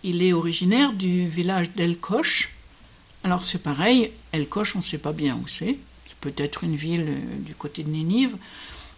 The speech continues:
En tout cas, ce qu'on sait, c'est que ça veut dire, aussi avec les trois consonnes hébraïques, cet endroit dont on n'attend plus de fruits. Euh, il n'y a plus d'espoir.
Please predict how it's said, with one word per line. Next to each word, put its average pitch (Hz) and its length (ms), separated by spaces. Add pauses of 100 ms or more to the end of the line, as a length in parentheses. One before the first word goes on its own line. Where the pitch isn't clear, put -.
(160)
En 220 80
tout 208 120
cas, 269 140
ce - 100
qu'on 202 180
sait, 277 220
c'est 202 200
que 190 80
ça 196 140
veut 175 140
dire, 214 440
aussi 185 320
avec 160 240
les 151 80
trois 170 220
consonnes 175 400
hébraïques, 175 680 (560)
cet - 540
endroit 196 400
dont 196 340
on 208 100
n'attend 196 420
plus 247 260
de 214 140
fruits. 202 480 (560)
Euh, 180 500
il - 60
n'y 196 100
a 175 60
plus 233 280
d'espoir. 190 760